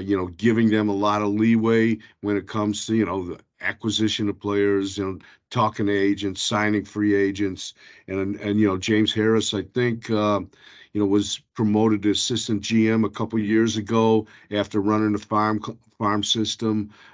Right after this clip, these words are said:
you know, qualified guy. And, uh, you know, it's, that's kind of the beginning of the process, I guess. You, you know, you, you start with a couple interviews and,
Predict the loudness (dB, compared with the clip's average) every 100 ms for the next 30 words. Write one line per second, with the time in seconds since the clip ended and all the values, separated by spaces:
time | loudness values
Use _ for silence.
0 | _ -12 -12 -10 -2 0 2 0 0 0
1 | 0 0 2 2 2 2 2 0 0 -2
2 | -6 -12 -2 2 2 0 -8 _ -10 -6
3 | -4 0 2 4 4 0 2 4 4 2
4 | -2 -4 -4 -4 -8 -10 -10 -10 -8 -8
5 | -6 -8 -8 -10 -18 -4 0 2 2 0
6 | -4 -2 -2 0 0 0 -2 -2 -2 0
7 | 0 0 2 2 2 0 0 -2